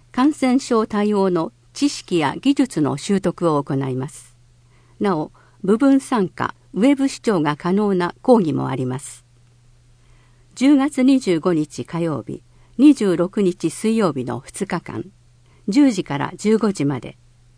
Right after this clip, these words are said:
田辺市の情報交流センタービッグユーで行います。対象は、潜在看護職、スキルアップを目指す看護職の方です。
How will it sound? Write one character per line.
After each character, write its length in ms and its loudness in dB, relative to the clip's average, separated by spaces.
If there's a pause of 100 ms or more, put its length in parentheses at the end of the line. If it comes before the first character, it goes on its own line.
(400)
田 100 -2
辺 260 4
市 140 -2
の 180 -2 (180)
情 200 6
報 220 2
交 220 2
流 160 0
セ 180 -2
ン 80 0
タ 360 -8
ー 80 -
ビ 140 -2
ッ 80 -8
グ 160 0
ユ 140 2
ー 40 0
で 140 -4
行 200 -6
い 200 -6
ま 140 -6
す。 200 -18 (920)
対 180 0
象 280 0
は、 180 -2 (340)
潜 300 4
在 220 0
看 260 0
護 100 0
職、 420 -12 (240)
ス 160 -16
キ 160 4
ル 140 2
ア 40 2
ッ 120 -4
プ 160 -4
を 60 0
目 100 0
指 180 -2
す 280 -8
看 200 0
護 100 0
職 260 -4
の 120 -4
方 260 -10
で 140 -12
す。 260 -20